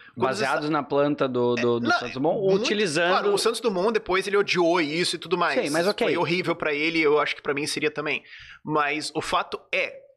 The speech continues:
Speaker 1: a Europa tinha uma tecnologia de aviação muito desenvolvida. Aí quando os americanos chegaram, foi tipo, <laughs> eles chegaram com o palitinho
Speaker 2: Eita
Speaker 1: afiado
Speaker 2: porra.
Speaker 1: pro tiroteio, tá ligado? Tipo, "Ah, eu tenho, tenho uma porcariazinha aqui que talvez leva duas cartas,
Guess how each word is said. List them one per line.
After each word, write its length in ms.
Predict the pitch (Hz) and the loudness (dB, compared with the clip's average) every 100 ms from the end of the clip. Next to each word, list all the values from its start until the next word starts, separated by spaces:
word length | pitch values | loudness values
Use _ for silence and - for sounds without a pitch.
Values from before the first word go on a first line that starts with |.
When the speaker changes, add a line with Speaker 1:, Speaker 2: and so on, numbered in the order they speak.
| _ - | _ -8
Speaker 1:
a 180 | 143 147 | -4 -2
Europa 400 | 160 170 175 202 | 2 2 2 0
tinha 120 | - | -4
uma 60 | 190 | -4
tecnologia 440 | 185 165 170 170 180 | -4 -2 -2 0 0
de 100 | 175 | -2
aviação 420 | 160 170 - 175 | -2 -2 -4 -6
muito 280 | 165 170 170 | -6 -8 -8
desenvolvida. 600 | 160 156 170 208 196 - | -6 -2 -2 -2 -2 -2
Aí 80 | 175 | -4
quando 180 | 226 226 | -2 -2
os 60 | |
americanos 460 | 233 220 214 214 214 | 0 -2 -2 -2 -2
chegaram, 360 | 202 175 196 226 | -2 -2 -2 -2
foi 140 | 214 | -2
tipo, 460 | - 202 196 156 - - - - - 180 | 0 -2 0 -2 -4 -14 -14 -12 -6 -4
<laughs> 60 | 165 | -2
eles 120 | 214 | -2
chegaram 280 | - 214 214 | 0 0 0
com 60 | 180 | -2
o 60 | |
palitinho 360 | 226 185 190 214 | -2 -2 0 0
Speaker 2:
Eita 160 | 190 185 | 2 0
Speaker 1:
afiado 480 | 202 175 190 147 | 2 2 4 2
Speaker 2:
porra. 220 | 147 208 - | 0 -4 -2
Speaker 1:
pro 100 | 214 | 0
tiroteio, 580 | 208 202 226 214 202 156 | 2 2 0 0 0 0
tá 80 | - | -2
ligado? 200 | 143 165 | -2 -2
Tipo, 160 | 165 170 165 | -2 -4 -2
"Ah, 160 | 349 330 | 0 0
eu 120 | 233 | 0
tenho, 400 | 220 302 381 403 | -2 -2 -4 -4
tenho 200 | - 466 | -2 -2
uma 160 | 466 - | -2 -2
porcariazinha 800 | 294 - 254 226 233 180 208 190 | -2 0 -2 -2 -2 -4 -2 -2
aqui 280 | 190 185 226 | -4 -10 -8
que 200 | 262 233 | -6 -4
talvez 600 | 220 190 165 180 214 165 | -2 -2 0 -2 -2 -2
leva 480 | 170 190 165 143 - 139 | -2 0 -2 -2 -6 -12
duas 360 | 143 170 180 | -4 -2 -2
cartas, 500 | - 160 143 - 117 | -4 -4 -4 -6 -12